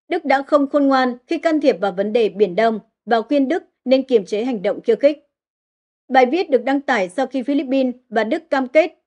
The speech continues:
ký một thỏa thuận hợp tác quốc phòng trong năm hai nghìn không trăm hai mươi bốn vào hôm ba tháng tám. Bộ trưởng Quốc phòng Đức Boris Pistorius và người đồng cấp Philippines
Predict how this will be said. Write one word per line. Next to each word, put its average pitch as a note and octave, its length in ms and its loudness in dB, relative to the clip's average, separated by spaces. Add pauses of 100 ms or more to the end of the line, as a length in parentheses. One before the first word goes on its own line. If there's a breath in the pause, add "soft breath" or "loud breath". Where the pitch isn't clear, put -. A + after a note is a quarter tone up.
ký B3+ 120 0
một D#4 120 2
thỏa G3 200 -6
thuận G#3 220 -6
hợp A3 180 -6
tác D4 200 -6
quốc F4+ 200 -6
phòng G3+ 260 -2 (160)
trong A#3+ 200 -6
năm A#3+ 140 -2
hai A#3+ 120 -4
nghìn G#3 140 -4
không A3+ 140 -6
trăm A3+ 220 -6
hai A3 100 -6
mươi G#3+ 120 0
bốn G3+ 320 -2 (240)
vào G3+ 140 -2
hôm A3 180 -4
ba G3+ 140 -4
tháng F#3 160 -12
tám. F3 300 -12 (1400)
Bộ C4 240 6
trưởng A3 280 0
Quốc F4 180 -6
phòng A3+ 220 -2
Đức E4 160 4 (400)
Boris C4 400 2
Pistorius C4 600 2 (240)
và B3 120 2
người A3+ 220 4
đồng G#3+ 240 0
cấp D#4+ 180 0
Philippines B3+ 500 -2